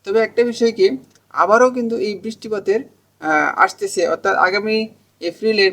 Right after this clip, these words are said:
পঁচিশ, ছাব্বিশ, সাতাশ তারিখ এই তিন দিন কিন্তু ভারী বৃষ্টিপাত হওয়ার সম্ভাবনা আছে। যেহেতু পূর্বে আপনার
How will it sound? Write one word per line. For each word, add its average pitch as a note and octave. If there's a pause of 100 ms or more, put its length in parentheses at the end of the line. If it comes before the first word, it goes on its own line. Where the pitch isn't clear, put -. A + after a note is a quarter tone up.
পঁচিশ, A3
ছাব্বিশ, G#3
সাতাশ F#3
তারিখ A3 (360)
এই E3
তিন G#3+
দিন A3
কিন্তু A3
ভারী E3
বৃষ্টিপাত G3
হওয়ার D#3+
সম্ভাবনা D#3
আছে। C#3+ (600)
যেহেতু G#3
পূর্বে A3+
আপনার F#3